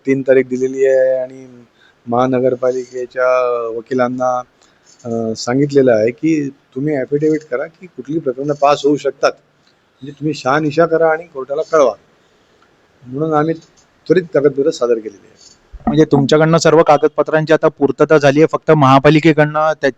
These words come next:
Speaker 2: त्यांची पाहणी करणं आणि ते कायदेशीरच्या चौकटीत बसतंय की नाही, आता महापालिकेची जबाबदारी राहणार आहे आणि त्याच्यानंतर मला वाटतं तीन फेब्रुवारीमध्ये त्यांना कोर्टात पालिकेला द्यायचं आहे.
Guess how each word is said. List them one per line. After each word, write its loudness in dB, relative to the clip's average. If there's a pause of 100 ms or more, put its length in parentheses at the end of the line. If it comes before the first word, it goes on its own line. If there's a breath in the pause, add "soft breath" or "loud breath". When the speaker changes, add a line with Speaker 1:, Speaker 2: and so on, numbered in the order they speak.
(100)
Speaker 2:
त्यांची 2
पाहणी 0
करणं 0
आणि -4 (400 loud breath)
ते 8
कायदेशीरच्या 4
चौकटीत 0
बसतंय 2
की -2
नाही, 2
आता 4
महापालिकेची 0
जबाबदारी 0
राहणार -4
आहे 0 (440 loud breath)
आणि 4
त्याच्यानंतर 4
मला 4
वाटतं 4
तीन -4
फेब्रुवारीमध्ये 0
त्यांना -4
कोर्टात 2 (440)
पालिकेला 6
द्यायचं 2
आहे. -2